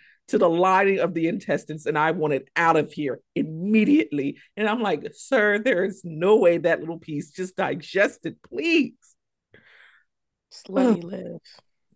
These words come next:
Speaker 1: Just let me live. So
Speaker 2: That's
Speaker 1: at two
Speaker 2: fine.
Speaker 1: o'clock in the morning, I'm rinsing out my shower, and then I'm like, "I need to wash myself again because I, I, it is a mess."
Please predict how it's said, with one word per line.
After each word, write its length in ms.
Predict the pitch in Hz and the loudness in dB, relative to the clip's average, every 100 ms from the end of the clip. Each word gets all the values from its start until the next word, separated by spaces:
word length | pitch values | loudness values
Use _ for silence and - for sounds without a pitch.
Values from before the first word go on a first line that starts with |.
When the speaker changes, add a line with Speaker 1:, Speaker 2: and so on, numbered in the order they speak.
| _ _ 165 | _ _ -10
Speaker 1:
Just 320 | 196 269 - | -4 -4 -4
let 300 | 156 165 - | -2 0 0
me 240 | 185 170 - | -2 -4 -6
live. 640 | - - - 208 175 139 _ _ _ _ _ _ _ | -14 -8 -2 -2 -2 -16 _ _ _ _ _ _ _
So 140 | - | -8
Speaker 2:
That's 240 | 170 156 - | 0 0 0
Speaker 1:
at 40 | |
two 80 | 269 269 | -4 -2
Speaker 2:
fine. 120 | 254 | 0
Speaker 1:
o'clock 280 | 269 240 233 | 0 -2 -2
in 40 | |
the 60 | 202 | -6
morning, 320 | 196 196 185 | -4 -2 -2
I'm 260 | 156 156 135 | -4 -6 -4
rinsing 400 | 160 220 233 220 | -2 -2 -2 -2
out 160 | 202 190 | -2 -4
my 200 | 165 156 | -6 -6
shower, 560 | - 156 131 135 139 | -6 -4 -2 0 -2
and 180 | - 156 | -4 -4
then 100 | 208 | -2
I'm 140 | 233 220 | -2 0
like, 300 | 202 180 - _ _ - | -2 -2 -12 _ _ -18
"I 140 | - - | -16 -8
need 180 | 403 381 | -8 -6
to 100 | - | -4
wash 480 | 220 220 247 - - | 0 2 0 -4 -12
myself 640 | 131 226 - - 143 147 - _ _ _ _ _ _ - | -8 -8 -8 -6 -6 -6 -14 _ _ _ _ _ _ -12
again 720 | 285 226 - 311 220 147 135 - _ _ _ _ _ _ | -10 -8 -2 0 0 -2 -6 -14 _ _ _ _ _ _
because 420 | - 277 277 233 - | -8 0 0 0 -4
I, 120 | 170 - | -12 -8
I, 200 | - 320 349 - | -4 -2 -4 -8
it 220 | - 311 | -6 -4
is 180 | 302 - | -4 -6
a 100 | - 147 | -8 -8
mess." 600 | 147 156 127 120 - | -4 -4 -4 -6 -12